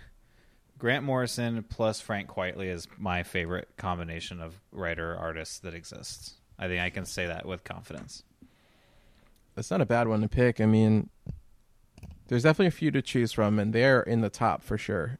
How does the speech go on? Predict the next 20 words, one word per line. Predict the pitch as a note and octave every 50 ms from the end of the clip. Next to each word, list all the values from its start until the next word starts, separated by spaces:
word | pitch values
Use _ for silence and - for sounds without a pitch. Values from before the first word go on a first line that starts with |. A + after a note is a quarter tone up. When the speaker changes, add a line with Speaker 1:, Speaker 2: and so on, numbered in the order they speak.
| -
Speaker 2:
as | C3 -
far | - F#2+ F#2 F#2 E2
as | E2 A#2 - -
I, | - - A2+ F#2+ F#2 - - _ _ _ _ _ _ - -
I'm | G#2 G#2+ G#2+ A#2
concerned. | - B2 B2 - - F#2 E2 C3+ C3 - _ _ - - - -
Speaker 1:
Who | C3+ C#3
else | C#3 C3+ A#2+ -
you | B2 A2+
put | - - A2+ G#2
up | F#2 -
there? | - F#2+ F#2
Jeff | F2 - - A#2 B2 A#2+ -
Loeb, | C3 B2+ B2 A2+ G#2
Tim | - - A#2 A2 G#2
Sale | - - G#2+ G2 F#2+ F#2 F#2 F#2
is | F#2 F2+
an | F#2 F2+
amazing | F2+ F2+ F2+ F2 E2+ F2+ F#2 F2+
combo. | - G#2 F#2+ F2+ F2 F2+ F2+ F2+ F2+ G2